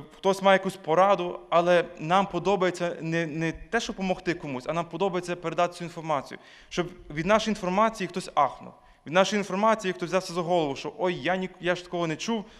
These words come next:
ти перший, дякую, що сказав». І ця інформація потім плететься, плететься по народові. І чим більше інформація передається, тим менше вона є правдивою. Ми, можливо, почули від такого пліткаря, і самі ми, ми є, не являємося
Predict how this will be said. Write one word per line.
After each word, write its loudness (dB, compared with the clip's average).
ти 2
перший, 4
дякую, 2
що -10
сказав». 0
І -2
ця -2
інформація -2
потім -4
плететься, -2
плететься -4
по -6
народові. 2
І -2
чим 0
більше -2
інформація -2
передається, 0
тим -6
менше -2
вона -4
є -2
правдивою. -6
Ми, 4
можливо, 6
почули 0
від -2
такого 2
пліткаря, 2
і -8
самі -2
ми, -2
ми 0
є, 0
не 0
являємося 4